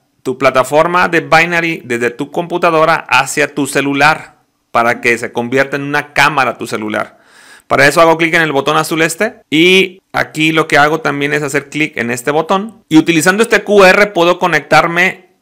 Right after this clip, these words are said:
ya, ya puedo vincular, perdón, el teléfono con la plataforma para que el celular me sirva de cámara, desde aquí.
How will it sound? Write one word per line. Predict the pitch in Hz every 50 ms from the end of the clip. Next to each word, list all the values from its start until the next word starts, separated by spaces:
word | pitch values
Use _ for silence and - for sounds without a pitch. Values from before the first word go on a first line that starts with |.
| _ -
ya, | 127 113 135 139 135 151 170 - - - _ _ _ _ -
ya | 131 139 139
puedo | 139 170 170 170
vincular, | 160 160 151 143 - 139 139 143 143
perdón, | 147 147 147 147 135
el | 131 127 -
teléfono | - 127 135 147 156 - 196 196 202 208 196 - -
con | 156 151 160 175 180 170 -
la | 139 -
plataforma | - 151 165 185 180 - 180 175 175 185 180 180
para | - 160 151 156 165 160 - - _ _
que | - 127
el | 120
celular | 123 135 123 120 123 135 139
me | 151 147
sirva | 139 - 135 127 139
de | 135 131 127
cámara, | 131 143 151 156 135 113 101 - - _ _ _ _ _ _
desde | - 110 113 113 107
aquí. | - - 143 143 - -